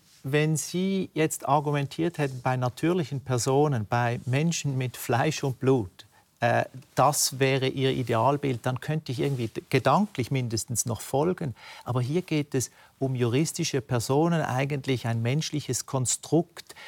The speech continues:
das sowieso nie Steuern trägt. Und wer nachher genau von der Ne-, Unternehmensgewinnsteuer belastet wird, ist völlig unklar.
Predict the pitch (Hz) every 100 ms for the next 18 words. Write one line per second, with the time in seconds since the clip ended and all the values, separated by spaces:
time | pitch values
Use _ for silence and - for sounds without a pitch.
0 | - - 139 - 180 190 185 175 185 175
1 | - 180 180 185 180 - - 190 139 110
2 | - - - - - - 156 151 - -
3 | - - - 139 127 151 180 190 170 175
4 | 147 143 143 143 151 160 147 135 135 143
5 | 147 135 135 156 170 - 143 135 135 123
6 | - 135 135 131 127 120 113 - 117 120
7 | 170 233 - 202 175 196 151 143 - -
8 | 226 226 214 180 202 196 - 175 139 110